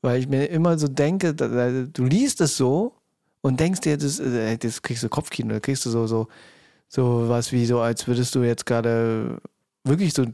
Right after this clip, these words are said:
True Crime-mäßig so. Deswegen ist auch True Crime für mich immer ein bisschen so heikel, weil ich guck's mir doch gerne an, aber doch ist es mir doch ein bisschen nicht so geheuer. Weil es gab mal auf YouTube so eine True Crime-Kanal.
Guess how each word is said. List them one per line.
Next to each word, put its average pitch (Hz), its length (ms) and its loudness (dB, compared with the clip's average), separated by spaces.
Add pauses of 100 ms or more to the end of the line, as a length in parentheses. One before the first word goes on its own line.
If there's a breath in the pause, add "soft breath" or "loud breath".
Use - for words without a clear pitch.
(440)
True 165 280 2
Crime-mäßig 123 920 0
so. 110 460 0 (880)
Deswegen 131 320 0 (100)
ist 151 340 0
auch 135 120 2
True 160 200 0
Crime 139 200 2
für 127 120 0
mich 151 180 0
immer 131 180 2
ein 113 60 -2
bisschen 123 260 0
so 113 180 2 (480 loud breath)
heikel, 123 400 0
weil 110 160 -2
ich 113 240 -6
guck's - 340 -2
mir 147 140 2
doch 214 300 -2
gerne 202 340 0
an, 208 180 0
aber 151 180 0
doch 180 300 -2
ist - 160 -4
es 156 160 -6
mir 165 140 0
doch 160 140 -2
ein - 80 -20
bisschen 185 320 -4
nicht 160 280 -2
so 156 120 0
geheuer. 127 500 0 (1400)
Weil 127 200 2
es 127 240 -2
gab 170 200 0
mal 143 220 4
auf 127 160 0
YouTube 156 280 2
so 131 100 2
eine 123 180 0
True 151 180 -4
Crime-Kanal. 127 1200 -2